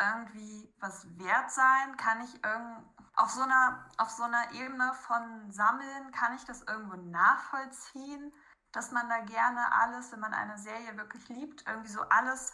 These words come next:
haben möchte davon, was, was, was irgendwie rauskam, was publiziert wurde, dies, das. Aber nee.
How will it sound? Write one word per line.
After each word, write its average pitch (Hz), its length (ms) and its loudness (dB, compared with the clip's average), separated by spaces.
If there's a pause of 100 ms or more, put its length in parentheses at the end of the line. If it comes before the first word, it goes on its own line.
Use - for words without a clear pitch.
(140)
haben 254 380 6
möchte 254 340 -8
davon, 208 540 -2 (720)
was, 233 260 -4 (160)
was, 208 300 -8
was 208 160 -6
irgendwie 220 640 -2
rauskam, 247 960 2
was 220 160 -8 (140)
publiziert 233 600 -14
wurde, 254 320 -2
dies, - 180 -16
das. 254 280 -4 (100)
Aber 208 580 2 (380)
nee. 269 500 -14